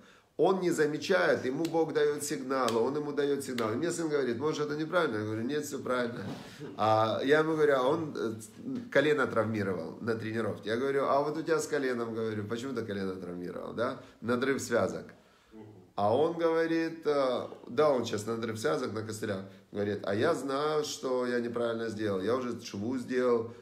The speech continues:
я понимаю, где мои были ошибки". И мне начинают перечислять, что где он исправил. И прямо реально те вещи, которые раньше он не мог, его не, ну, не я ему не мог объяснить, что где-то он неправильно делает, ни,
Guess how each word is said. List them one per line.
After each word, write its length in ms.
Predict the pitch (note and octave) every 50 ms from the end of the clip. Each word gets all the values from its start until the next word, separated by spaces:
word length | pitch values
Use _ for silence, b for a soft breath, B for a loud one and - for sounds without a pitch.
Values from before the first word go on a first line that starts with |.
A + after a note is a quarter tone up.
| B B
я 140 | - G#2 A2+
понимаю, 640 | G#2+ G#2+ G#2+ G2+ G2+ G2 G2 A2 A#2+ B2+ C3 C3 B2+
где 240 | A#2 A2+ G#2+ A2 A2
мои 180 | G#2+ G#2+ G#2 G#2
были 220 | G2 G2+ G#2+ G2+
ошибки". 520 | G2 G2 G2 - - A#2+ C3+ C#3 C#3 - B2+
И 120 | A2+ A2
мне 180 | G#2+ A#2 B2 A#2+
начинают 540 | G#2 - A#2 A2+ - A#2 A2+ A2+ G#2+ A2
перечислять, 640 | A2 G#2 G2+ F#2+ - G#2+ G#2 A#2 C3 C#3+ D3+ D3 B B B B B -
что 340 | - - - - C3 B2+
где 200 | A#2+ A2+ A2+ A#2+ A#2
он 260 | A#2 A2 G#2+ G#2+ G#2+
исправил. 680 | G#2+ G#2 - - A#2 B2 C3+ D3 - - D#3+ C#3 A2+ -
И 160 | - G#2+ G#2+
прямо 340 | A2 A2 A#2+ B2 A#2+ A#2+ A2+
реально 400 | A#2 B2 B2 B2 A#2 A2 G#2 F#2+
те 120 | G2 G#2+
вещи, 480 | G#2 A2+ C#3 C#3 C3 - A2 F#2 E2+ B B B B B
которые 560 | - F#2 F#2 B2 B2 A#2+ A#2+ A2+ A2 F#2+ - -
раньше 600 | - G#2+ B2 C3 C#3 C#3 - - - G2+ F2+ F2+ -
он 260 | G#2+ G#2+ A2 A2+ A2+
не 100 | A#2 A#2
мог, 340 | A#2+ A#2 B2 C3 C#3 C3+ C3+ A#2+
его 160 | A2+ A2 A2
не, 260 | A2 A2+ A2 A2 - -
ну, 160 | B2 A#2+ A2+
не 280 | G#2+ G#2+ A2 A2+ A#2 A2+
я 160 | A2+ A#2 A#2+
ему 180 | A#2 A2+ A2+
не 80 | A2 A2
мог 220 | A2 G#2+ G#2 G#2
объяснить, 440 | G2+ F#2+ G2 G2 G2 - G2 F#2+ F#2
что 200 | - - - F2+
где-то 260 | F2+ F#2+ G2 F#2+ G2
он 80 | F#2+ F#2
неправильно 420 | F#2+ F#2+ - G2 G2 F#2+ F#2 F#2+
делает, 460 | F#2 F#2 F#2+ F#2 F2+ F2+ F2+ F2+ - A2
ни, 340 | A2+ A#2 A#2+ B2 A#2+ B